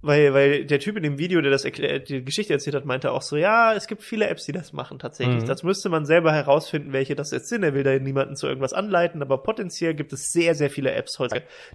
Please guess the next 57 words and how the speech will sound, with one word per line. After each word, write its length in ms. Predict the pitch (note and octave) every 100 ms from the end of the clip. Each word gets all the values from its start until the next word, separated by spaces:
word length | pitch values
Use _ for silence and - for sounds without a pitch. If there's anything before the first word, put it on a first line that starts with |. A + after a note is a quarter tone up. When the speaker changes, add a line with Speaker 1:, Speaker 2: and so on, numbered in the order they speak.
| -
Speaker 1:
die 60 |
genauso 680 | C#3+ C3 C3 C#3 C#3 C#3+ C3
ihre 220 | D3 C3+ C#3 -
Zahlabgleichung 920 | - - A#2+ C3+ - - D3+ D#3 F3
Speaker 2:
Ja, 60 | G#2+
Speaker 1:
machen. 100 | G#2
Speaker 2:
vermutlich, 400 | A2 G#2+ G#2+ -
weil's 240 | G#2 G2
ein 100 | G#2
einfaches 560 | G2+ F#2 G#2 C#3+ - D3
System 400 | C#3+ - D3 D3+
ist, 160 | F3 D3+
Speaker 1:
Ja, 60 |
aber 80 | G3
du 60 | G#3
Speaker 2:
weil's 40 |
Speaker 1:
keine 120 | A3
Server 180 | - A#3+
Speaker 2:
einleuchtend 160 | F3 C#3+
Speaker 1:
bezahlen 140 | C3+ D3
Speaker 2:
ist. 60 | -
Speaker 1:
musst. 140 | -
Speaker 2:
Genau, 180 | C3+ C3
Speaker 1:
Du 40 | D3+
musst 120 | E3+
Speaker 2:
richtig. 40 | -
Speaker 1:
keine 120 | F3+
Server, 280 | D#3+ F#3+ F#3
mit 260 | D#3+ D#3+ D#3+
denen 60 |
Speaker 2:
Wenn's 80 | E3
Speaker 1:
das 60 | D#3+
Speaker 2:
halt 120 | -
Speaker 1:
abgegeben 60 | C#3
Speaker 2:
auf 60 | D3
Speaker 1:
wird, 60 | -
Speaker 2:
dem, 60 | D3
Speaker 1:
bezahlen. 200 | A2+ -
Speaker 2:
es 140 | B2 D#3
ist 40 |
halt 100 | F#3+
immer 140 | D#3 C#3
schwierig, 300 | C#3+ B2+ -
wenn 100 | G#2+
sowas 220 | A2 G#2+
nur 100 | G#2
lokal 340 | F#2+ - E2+
gemacht 300 | E2 D#2 -
wird. 120 | D3
Speaker 1:
Ja. 160 | B2 - - -
Speaker 2:
Das, 240 | B2 C3+ -
Speaker 1:
Und 300 | F3+ - -
ganz 180 | G3 G3+
Speaker 2:
hm. 60 | A3
Speaker 1:
ehrlich, 240 | A3 A#3+
ich 140 | F3 -
glaube, 540 | D3 G#3 B3 D4+